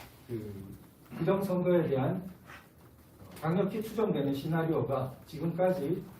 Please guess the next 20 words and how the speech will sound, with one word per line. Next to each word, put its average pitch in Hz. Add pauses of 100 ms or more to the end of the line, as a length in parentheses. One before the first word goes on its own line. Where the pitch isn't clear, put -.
(260)
시민들이 202
발로 165
뛰고, 165 (460)
어, 110
이렇게 180 (260)
증거 165
수집하기 160
어려운, 151 (440)
어, - (840)
맨손에 156
사람들이 147 (300)
밝혀낸 139 (540)
그 -
정도의 135 (300)
강력한 139
추정이 147
가능했던 123
것입니다. - (920)
그래서 170
그 -